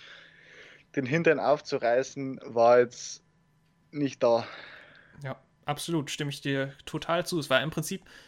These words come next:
Speaker 2: das Gegenteil vom letzten Jahr, ne? Ich, also letztes Jahr die gan-, die ganze Rückrunde war im Prinzip vom Abstiegskampf geprägt sozusagen. Man stand die ganze Zeit entweder auf dem, äh,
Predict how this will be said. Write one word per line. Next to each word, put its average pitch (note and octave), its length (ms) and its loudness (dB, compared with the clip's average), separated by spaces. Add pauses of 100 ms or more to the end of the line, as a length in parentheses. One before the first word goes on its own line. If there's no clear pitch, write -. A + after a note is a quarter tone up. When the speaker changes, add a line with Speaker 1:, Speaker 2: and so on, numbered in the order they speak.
(580)
Speaker 2:
das - 180 -4
Gegenteil A3 440 4
vom F3+ 140 2
letzten F3 280 0
Jahr, - 160 -4
ne? F3+ 240 -4
Ich, C#3 260 -2
also C#3 200 0
letztes E3 320 -2
Jahr E3+ 160 2
die D#3+ 100 -4
gan-, E3 240 0 (100)
die D#3 100 -2
ganze F3+ 380 0
Rückrunde E3 460 0
war D3 140 4
im D3 80 -2
Prinzip E3 320 -6
vom D#3 120 -4
Abstiegskampf - 840 -2 (540)
geprägt D#3+ 420 -4
sozusagen. D#3 380 0
Man D3 80 0
stand D3 220 -2
die D3+ 60 -4
ganze D#3+ 280 -2
Zeit D3+ 220 2
entweder D3 360 2
auf D3 140 0
dem, D3 220 -6 (360)
äh, C3+ 360 0